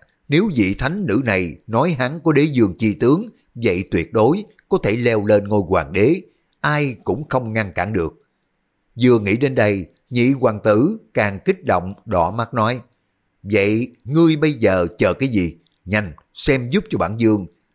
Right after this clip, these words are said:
đến cùng có khả năng vinh đăng đại vị hay không?" "Ta đã nói rồi,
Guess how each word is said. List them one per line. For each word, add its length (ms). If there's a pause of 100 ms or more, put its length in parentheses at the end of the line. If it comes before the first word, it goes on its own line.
(120)
đến 320
cùng 360
có 100
khả 140
năng 340 (180)
vinh 320
đăng 280
đại 260
vị 260
hay 100
không?" 240 (840)
"Ta 220
đã 120
nói 260
rồi, 400